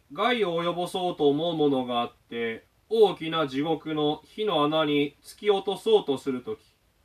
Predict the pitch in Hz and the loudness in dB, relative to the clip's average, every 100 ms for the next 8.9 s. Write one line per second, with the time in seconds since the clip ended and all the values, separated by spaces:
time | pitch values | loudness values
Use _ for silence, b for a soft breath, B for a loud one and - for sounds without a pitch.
0 | _ _ _ _ _ - 226 214 - 196 | _ _ _ _ _ -6 2 2 2 0
1 | 202 202 202 190 185 - 190 185 180 147 | 2 0 0 -2 -6 -4 -2 0 2 2
2 | 156 165 160 170 147 139 131 123 120 120 | 0 -2 -6 -4 -2 0 0 0 0 -2
3 | - _ - 147 208 202 196 190 175 202 | -4 _ -10 2 2 2 0 -4 -4 -4
4 | 180 147 147 139 135 135 - - - 165 | -2 2 2 2 2 0 -4 -8 -12 -10
5 | 185 165 170 175 170 135 196 185 127 107 | -10 -12 -10 -6 -4 -4 -4 -4 -6 -8
6 | 90 - _ _ _ _ _ _ _ _ | -12 -18 _ _ _ _ _ _ _ _
7 | _ _ _ _ _ _ _ _ _ _ | _ _ _ _ _ _ _ _ _ _
8 | _ _ 180 202 202 175 170 165 160 | _ _ 0 4 4 4 4 4 2